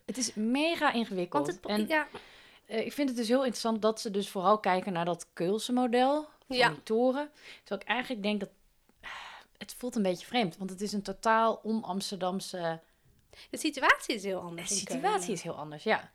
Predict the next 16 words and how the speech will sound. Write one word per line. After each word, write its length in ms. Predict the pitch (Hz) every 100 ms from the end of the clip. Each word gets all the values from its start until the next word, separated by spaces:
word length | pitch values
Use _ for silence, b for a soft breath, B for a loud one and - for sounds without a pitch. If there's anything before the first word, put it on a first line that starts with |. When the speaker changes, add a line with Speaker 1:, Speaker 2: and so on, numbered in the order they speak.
| _
Speaker 2:
Het, 180 | 269
het 280 | 302 294 302
totaalplaatje. 800 | 339 - 339 370 370 226 196 185
Ze 60 | 247
kijken 300 | 285 285 277
enkel 260 | 320 339
naar 120 | 285 240
de 80 |
functie 560 | 220 294 330 - 311 294
in 100 | 269
Speaker 1:
Ja. 60 | 247
Speaker 2:
plaats 280 | 220 240 -
van 100 | 233
naar 80 |
het 100 | 220
totaalplaatje. 920 | 226 220 208 196 - 208 202 - 233